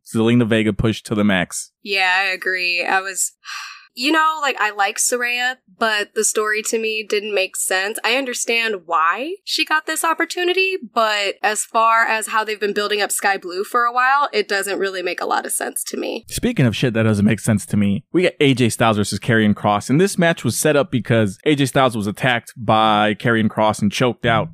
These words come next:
Speaker 1: when Karrion Kross was, like, on the side of the, the audience, right? By the fans?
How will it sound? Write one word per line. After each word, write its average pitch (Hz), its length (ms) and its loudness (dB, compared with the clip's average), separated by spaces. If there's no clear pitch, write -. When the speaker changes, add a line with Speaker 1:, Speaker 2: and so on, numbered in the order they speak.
Speaker 1:
when 101 400 2
Karrion 120 200 4
Kross 113 280 0
was, 110 100 -4
like, 101 200 0
on 110 160 4
the 98 80 2
side 104 420 2
of 95 140 -2
the, 78 380 -2
the 92 180 -6
audience, 110 480 0
right? 107 320 0
By 113 120 -2
the 101 60 -6
fans? 131 440 -4